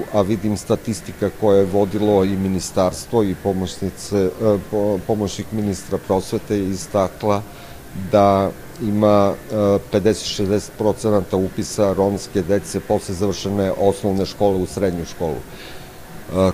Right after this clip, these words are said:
kod nas je ta statistika mnogo bolja od dve hiljade četrnaeste godine na ovamo. E,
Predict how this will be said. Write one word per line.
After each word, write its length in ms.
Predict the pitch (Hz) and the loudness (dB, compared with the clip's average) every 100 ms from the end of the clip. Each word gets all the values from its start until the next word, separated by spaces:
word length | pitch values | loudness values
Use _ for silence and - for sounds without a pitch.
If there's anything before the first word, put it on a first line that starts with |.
| - | 2
kod 140 | 101 | 2
nas 280 | 110 120 - | 4 4 2
je 60 | 117 | 2
ta 180 | 117 | 2
statistika 640 | 104 113 - 117 - - 110 | 2 -2 -2 -6 -6 0 2
mnogo 380 | 107 110 104 95 | 4 2 4 2
bolja 420 | 87 110 110 92 | 6 4 6 6
od 400 | 92 82 101 95 82 87 80 | 4 2 2 2 -2 -12 -2
dve 160 | 95 95 | 0 0
hiljade 400 | - 101 90 92 | 0 -2 0 -2
četrnaeste 640 | 101 - 101 98 87 101 | -4 -4 -2 -2 -2 -4
godine 460 | 82 98 87 92 95 | 0 0 0 -2 0
na 140 | 90 | 0
ovamo. 500 | 85 87 90 110 113 | 0 2 2 2 2
E, 600 | - - - - - 101 | 0 -10 -16 -12 2 4